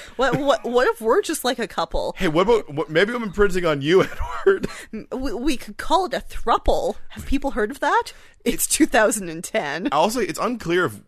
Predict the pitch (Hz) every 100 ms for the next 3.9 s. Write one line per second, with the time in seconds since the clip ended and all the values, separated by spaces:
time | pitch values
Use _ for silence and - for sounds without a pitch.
0 | _ - - - 120 131 131 120 107 98
1 | - _ _ _ 92 95 107 104 90 -
2 | - 104 113 131 156 180 170 - 135 113
3 | - - 120 - - - 156 190 208